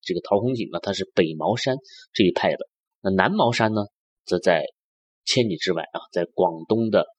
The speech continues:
罗浮山了。那那边的那个祖师爷正是陶弘景儿时的偶像葛仙翁啊，所以冥冥之中啊，一切自有定数。啊，这里还需要多说一句啊，就是有些朋友呢，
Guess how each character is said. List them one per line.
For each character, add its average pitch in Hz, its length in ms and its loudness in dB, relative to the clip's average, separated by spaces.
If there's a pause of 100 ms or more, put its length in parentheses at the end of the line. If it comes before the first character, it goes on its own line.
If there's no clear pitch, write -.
(260)
罗 107 240 6
浮 - 160 0
山 80 220 -2
了。 - 180 -14 (360)
那 92 320 -2
那 131 200 6
边 98 160 0
的 90 80 0
那 85 140 -2
个 82 80 0
祖 - 260 -4
师 92 200 -2
爷 78 180 -4 (320)
正 180 180 4
是 - 240 -4
陶 - 160 2
弘 - 220 -2
景 - 180 -10 (380)
儿 143 240 6
时 117 200 4
的 - 100 4
偶 80 180 0
像 - 200 -4 (460)
葛 82 160 0
仙 82 180 -2
翁 78 160 -6 (420)
啊， 85 160 -6
所 90 140 -4
以 76 200 -8 (320)
冥 185 260 2
冥 110 220 0
之 - 100 -6
中 87 260 -4
啊， 82 140 -10
一 80 80 -14
切 - 220 -6 (320)
自 104 180 0
有 71 100 -2
定 76 200 -8
数。 - 200 -10 (1300)
啊， 107 220 4
这 - 100 4
里 107 220 2
还 107 160 2
需 - 160 4
要 107 80 8
多 127 120 6
说 127 160 6
一 120 60 4
句 123 220 2
啊， 85 180 2
就 92 140 -8
是 90 80 -4
有 85 100 0
些 120 160 6
朋 98 220 2
友 95 160 4
呢， 85 80 0